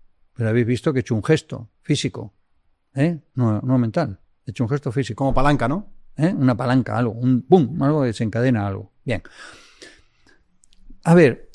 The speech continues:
Speaker 1: el problema, hace poco he leído un libro y lo he presentado de un, de un sabio joven español que se llama Emiliano Brunner, es, eh, paleoantropólogo, que se titula La maldición del hombro mo-, el hombre mono.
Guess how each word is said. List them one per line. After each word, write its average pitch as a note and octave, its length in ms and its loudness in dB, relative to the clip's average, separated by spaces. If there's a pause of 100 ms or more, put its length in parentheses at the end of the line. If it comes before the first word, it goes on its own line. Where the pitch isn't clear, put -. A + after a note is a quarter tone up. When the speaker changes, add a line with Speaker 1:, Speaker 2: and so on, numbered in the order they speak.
(100)
Speaker 1:
el C#3+ 140 2
problema, G3+ 640 4
hace F3+ 200 0
poco F#3 220 2
he F3+ 40 4
leído D#3+ 200 2
un D#3 80 4
libro F3+ 260 6
y F3 40 4
lo D3 100 6
he D#3+ 60 6
presentado D3+ 680 2
de C#3+ 80 2
un, C3 500 2
de A2+ 140 2
un A#2 760 0
sabio C3 560 2
joven B2+ 500 2
español B2 440 2
que B2 80 -6
se B2 120 -2
llama A#2 160 2
Emiliano G#2+ 480 0
Brunner, D#3 460 4 (960)
es, F#2 260 -6
eh, G#2+ 300 -2
paleoantropólogo, D3 1040 4 (420)
que C3 120 0
se B2+ 140 -2
titula D3 340 2
La C#3+ 140 6
maldición A#2+ 520 2
del B2+ 160 2
hombro A2 260 2
mo-, F#2+ 200 -2
el A#2 320 0
hombre A2 260 4
mono. A2 380 -6